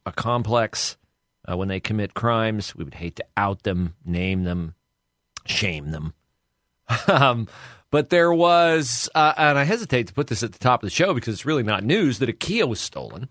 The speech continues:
overnight, uh, that a police chase ensued, and that the teenagers, uh, who stole the car and were driving the stolen car,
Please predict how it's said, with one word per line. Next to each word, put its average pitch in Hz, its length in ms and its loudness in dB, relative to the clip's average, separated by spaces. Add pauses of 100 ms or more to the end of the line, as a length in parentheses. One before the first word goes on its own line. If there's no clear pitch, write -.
(100)
overnight, 71 460 -8 (440)
uh, 110 160 0
that 123 100 2
a 123 60 0
police 156 360 -2
chase 80 320 -4
ensued, - 520 -8 (600)
and 131 200 2
that 131 280 4 (140)
the 107 100 -4
teenagers, 147 840 0
uh, 110 120 2
who 107 80 2
stole 190 240 0
the 196 80 0
car 98 240 0
and 123 80 2
were 110 80 0
driving 131 340 2
the 92 60 -4
stolen 71 300 -6
car, 98 260 -6